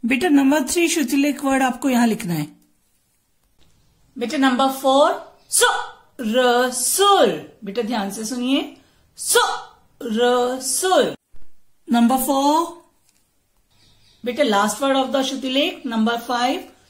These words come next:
झूला, झूला। बेटा, again, I repeat, झूला, झूला। Last word of the श्रुति लेख, here you will write।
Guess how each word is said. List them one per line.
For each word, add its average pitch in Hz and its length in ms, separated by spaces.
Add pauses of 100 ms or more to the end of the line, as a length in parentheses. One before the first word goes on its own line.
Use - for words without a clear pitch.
(120)
झूला, 294 1400
झूला। 220 800 (640)
बेटा, 202 300
again, 226 440 (220)
I 220 180
repeat, 262 580 (500)
झूला, 311 1400
झूला। 233 800 (1120)
Last 247 440
word 285 220
of 240 40
the 254 160
श्रुति 233 280
लेख, 180 320 (320)
here 277 260
you 233 140
will 196 160
write। 147 320